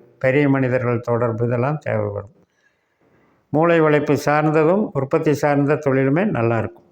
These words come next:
ஏப்ரல் நாலாம் தேதி திருவாதிரை நட்சத்திரம், ராகு நட்சத்திரம். இப்ப ராகு வந்து குரு நட்சத்திரத்துல, ராகுனுடைய உபநட்சத்திரத்துல இருக்கிறதுனால, இன்னைக்கும் கணவன் மனைவி உறவு, விரும்பக்கூடிய நபர்கள், ஃப்ரெண்ட்ஸு,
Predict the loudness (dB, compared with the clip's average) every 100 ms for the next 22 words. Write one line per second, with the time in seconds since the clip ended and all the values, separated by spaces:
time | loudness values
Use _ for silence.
0 | _ _ _ _ _ _ 0 2 2 2
1 | 2 2 2 2 2 2 2 0 0 2
2 | 4 4 2 0 -2 -4 -2 -2 0 0
3 | 2 2 0 -2 -4 -4 -4 -8 -20 _
4 | _ 0 2 4 4 4 4 2 2 0
5 | -6 -20 _ _ _ _ _ _ _ -4
6 | 0 2 0 0 -2 -2 -2 -2 0 0
7 | -2 -2 0 2 0 0 0 0 0 -2
8 | -4 -4 -4 -4 -2 0 0 -2 -2 0
9 | 0 0 -2 -6 -4 -4 -2 -6 -6 _
10 | -10 -4 0 2 2 0 0 0 0 0
11 | -2 -4 -8 _ _ _ _ _ _ -2
12 | 0 0 0 0 0 0 0 0 0 0
13 | 0 -2 -8 _ _ -20 _ -8 -2 0
14 | 0 0 -2 -2